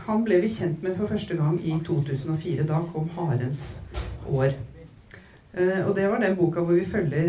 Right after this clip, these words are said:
eh, avisredaktør Vatanen, som går ut av sitt vante liv, og så begynner han å leve i skogen sammen med en hare. En helt vill reiseskildring som er spekket med usannsynlige hendelser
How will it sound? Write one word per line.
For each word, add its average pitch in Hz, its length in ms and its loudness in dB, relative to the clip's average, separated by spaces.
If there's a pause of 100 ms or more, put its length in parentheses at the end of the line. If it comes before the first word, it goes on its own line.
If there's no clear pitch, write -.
(100)
eh, 175 320 4
avisredaktør 170 960 2
Vatanen, 160 560 0
som 190 220 -2
går 180 240 4
ut 147 80 0
av 147 100 -2
sitt 175 160 -4
vante 175 260 -4
liv, 269 280 0 (340)
og 190 80 -6
så 220 80 0
begynner 175 300 4
han 151 100 0
å 180 60 6
leve 165 240 4
i - 20 4
skogen 143 340 0
sammen 120 220 -4
med 123 100 -2
en 156 140 -4
hare. 139 360 -2
En 165 120 0
helt 196 360 -2
vill 196 200 2
reiseskildring 170 720 2
som 165 160 -4
er 170 80 -2
spekket - 420 -4
med 156 300 -4
usannsynlige 156 800 -2
hendelser 139 500 -4